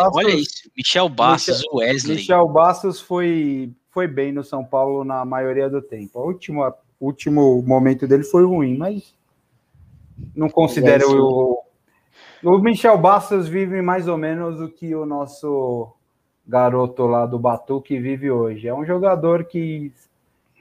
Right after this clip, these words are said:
Speaker 1: em outra condição serviria muito bem pro clube, mas no atual momento a gente não pode, a gente tem que simplificar, né? Jogador que fala demais, que faz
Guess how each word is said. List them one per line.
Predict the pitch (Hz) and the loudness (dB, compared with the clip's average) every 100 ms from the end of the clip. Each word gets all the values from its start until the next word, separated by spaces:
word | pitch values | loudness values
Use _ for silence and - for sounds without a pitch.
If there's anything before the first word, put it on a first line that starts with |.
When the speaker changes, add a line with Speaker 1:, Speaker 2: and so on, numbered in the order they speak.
| _ | _
Speaker 1:
em | 139 143 | 0 2
outra | 160 170 175 156 | 4 2 2 2
condição | 151 143 139 - 135 127 120 - | 0 -4 -6 -4 -2 -2 -6 -12
serviria | _ 131 120 127 131 139 | _ -6 -2 0 4 4
muito | 123 156 180 143 | 4 0 0 0
bem | 135 | 0
pro | 135 135 135 | -2 -6 -4
clube, | 165 185 185 | 0 2 0
mas | 196 196 196 170 - - | -2 -2 -4 -6 -12 -4
no | 151 | 0
atual | 151 151 139 | 0 2 2
momento | 143 139 135 143 156 180 170 - _ _ _ _ _ _ _ _ _ _ _ _ _ _ _ | 2 -2 -2 -6 -8 -12 -14 -16 _ _ _ _ _ _ _ _ _ _ _ _ _ _ _
a | 127 | 2
gente | 117 135 151 | 2 0 2
não | 143 135 | 2 2
pode, | 147 143 127 | 4 4 2
a | |
gente | 131 139 | -2 -4
tem | 151 | -6
que | 147 | -4
simplificar, | 160 147 147 143 143 - 170 - 120 107 | -6 -6 -6 -6 -6 -2 -2 0 -2 -2
né? | 117 127 _ _ | -8 -14 _ _
Jogador | 120 131 135 131 147 147 | -4 0 2 2 -2 0
que | 147 135 123 - _ _ - 87 - | 0 2 0 -2 _ _ -16 -12 -4
fala | - 151 147 | 2 4 4
demais, | 127 123 151 165 143 120 110 _ | 2 2 4 4 2 -2 -10 _
que | 123 | -16
faz | 117 - 151 151 131 - | -10 -4 -2 -2 -6 -10